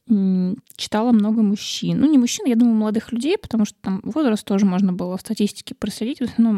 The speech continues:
молодежь, конечно. Но это такой психологический триллер, ну, детектив, драма, наверное, вот так можно его, м, как-то обозвать. Откуда родился «Фанат»? Откуда он вообще пришел?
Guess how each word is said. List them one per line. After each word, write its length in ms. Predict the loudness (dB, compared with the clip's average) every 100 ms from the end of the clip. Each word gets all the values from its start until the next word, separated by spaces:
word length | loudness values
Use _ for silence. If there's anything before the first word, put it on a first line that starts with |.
| 0
молодежь, 420 | 0 0 0 -4
конечно. 380 | -4 -4 -4 -8 -20 _ -20 -20 -20 -20 -6 -4
Но 100 | 0
это 160 | 0 0
такой 240 | 0 -2
психологический 720 | -4 -2 0 0 -2 -8 -8
триллер, 540 | -4 0 2 2 2 2
ну, 300 | 2 2 -2 _
детектив, 800 | -2 0 0 -4 -6 -4 -4 -4 -6
драма, 460 | -2 0 2 2 2
наверное, 380 | 0 0 0 0
вот 100 | -2
так 180 | -4 0
можно 300 | 0 0 0
его, 440 | -2 -4 -4 -8 -12 -20 _ _ -6
м, 220 | -4 -4
как-то 300 | -8 -10 -8
обозвать. 580 | -2 0 2 0 -2 -8 -20 -20 -20 -20 -20 _ _ _ -4
Откуда 460 | -4 -2 0 2 4
родился 460 | 2 0 -2 -4
«Фанат»? 580 | -2 2 2 0 -4 -10 -18 -20 -20 -6 -4
Откуда 360 | -2 0 2
он 80 | 2
вообще 220 | 0 -2
пришел? 520 | -4 -4 -4 -6 -6